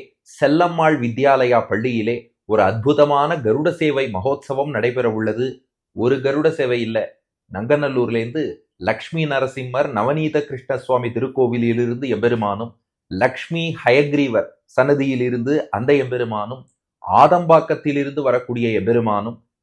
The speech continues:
கீழ்க்கட்டளை ஸ்ரீனிவாச பெருமாளும், மடிப்பாக்கத்திலிருந்து கோதண்டராமனும், அதே மடிப்பாக்கத்திலிருந்து பட்டாபிராமர் ஒப்பிலியப்பன் இருவரும் எழுந்தருளியிருக்கும் திருக்கோவிலேந்து எம்பெருமானும், இப்படி பல எம்பெருமான்கள் ஒரு சேர ஒரு இடத்தில் அத்தனை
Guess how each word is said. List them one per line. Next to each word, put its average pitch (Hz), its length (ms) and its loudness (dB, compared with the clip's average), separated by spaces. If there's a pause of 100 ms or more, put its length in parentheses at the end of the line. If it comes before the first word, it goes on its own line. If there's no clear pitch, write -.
கீழ்க்கட்டளை 170 580 0 (100)
ஸ்ரீனிவாச 151 580 0
பெருமாளும், 110 480 -4 (380)
மடிப்பாக்கத்திலிருந்து 139 1080 2 (160)
கோதண்டராமனும், 123 840 2 (320)
அதே 131 180 2 (120)
மடிப்பாக்கத்திலிருந்து 135 1000 0 (340)
பட்டாபிராமர் 156 960 4
ஒப்பிலியப்பன் 151 580 2 (120)
இருவரும் 165 480 2
எழுந்தருளியிருக்கும் 135 760 -4
திருக்கோவிலேந்து 127 800 -6
எம்பெருமானும், 117 560 -4 (260)
இப்படி 147 340 0 (220)
பல 139 220 6 (120)
எம்பெருமான்கள் 156 680 -2 (160)
ஒரு 151 140 4 (100)
சேர 165 200 2 (140)
ஒரு 151 120 2 (100)
இடத்தில் 156 360 -2 (380)
அத்தனை 170 280 2